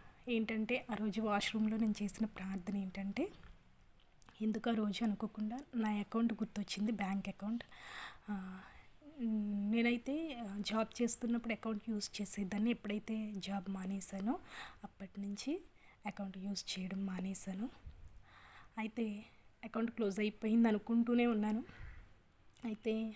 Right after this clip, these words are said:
ఆ రోజు వాష్‌రూమ్‌లో నా అకౌంట్, బ్యాంక్ అకౌంట్ గుర్తొచ్చింది. ఆ, అనుకుంటున్నా, ఆ, అకౌంట్ యూజ్ చేయడం లేదు కదా,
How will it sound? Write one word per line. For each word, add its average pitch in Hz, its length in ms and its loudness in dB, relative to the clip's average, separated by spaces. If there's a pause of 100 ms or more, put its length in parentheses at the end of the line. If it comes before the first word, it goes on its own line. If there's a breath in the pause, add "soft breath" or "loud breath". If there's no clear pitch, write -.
ఆ 226 40 0
రోజు 208 300 -2
వాష్‌రూమ్‌లో 208 640 -2 (400)
నా 226 60 -2
అకౌంట్, 214 360 0
బ్యాంక్ 202 340 0
అకౌంట్ 208 240 0
గుర్తొచ్చింది. 190 720 -4 (760 loud breath)
ఆ, 196 340 -6 (280)
అనుకుంటున్నా, 220 680 0 (1000 loud breath)
ఆ, 202 240 -6
అకౌంట్ 214 280 0
యూజ్ 214 400 -2
చేయడం 214 220 2
లేదు 214 180 0
కదా, 226 320 0